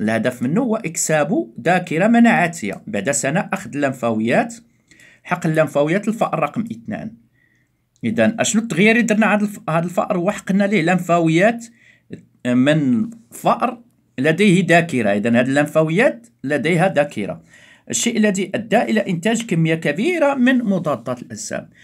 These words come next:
عكس الفأر رقم ثلاثة اللي لم يخضع لأي معالجة. بعد سنة تم أخذ اللمفاويات وحقنت الفأر رقم أربعة،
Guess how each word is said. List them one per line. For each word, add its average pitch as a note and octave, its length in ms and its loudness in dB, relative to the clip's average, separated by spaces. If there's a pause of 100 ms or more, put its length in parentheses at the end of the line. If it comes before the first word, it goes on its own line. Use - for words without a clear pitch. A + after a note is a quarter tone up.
(420)
عكس G3 580 -2
الفأر - 560 -4
رقم A#2+ 360 -4
ثلاثة C#3+ 520 -2 (1700)
اللي G#2 760 0
لم D#3+ 220 4
يخضع D#3+ 300 0
لأي D3 260 0
معالجة. G#2+ 720 0 (440)
بعد G2+ 220 -2
سنة B2 520 0 (680)
تم G#3 200 4
أخذ - 400 -2
اللمفاويات A#2+ 840 0 (1500)
وحقنت E3+ 520 0
الفأر - 320 -4
رقم G#2 280 -6
أربعة، - 460 0